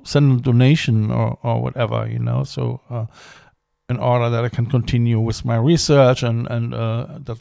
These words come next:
that, that we can, can have this good time together too. But, uh, you don't have to. I mean, it's just, if you just listen and, um,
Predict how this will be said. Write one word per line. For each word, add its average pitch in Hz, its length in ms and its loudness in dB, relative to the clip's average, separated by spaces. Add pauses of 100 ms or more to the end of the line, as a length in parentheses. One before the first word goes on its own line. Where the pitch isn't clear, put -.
(100)
that, 113 220 -10
that 123 180 -10
we 127 80 -8
can, 113 260 -4 (480)
can 117 80 -6
have 120 180 -2
this 123 140 -8
good - 220 -8
time 135 220 2
together 127 380 0
too. 143 320 0 (120)
But, 131 180 0
uh, - 80 -10 (260)
you 131 80 0
don't 127 200 4
have 117 180 0
to. 110 100 -8
I 110 40 -6
mean, 117 180 -4
it's 113 140 -8
just, - 340 -2
if - 320 -12
you 127 60 -6
just 135 260 -6
listen 123 340 -4
and, 127 280 -6
um, 143 160 -10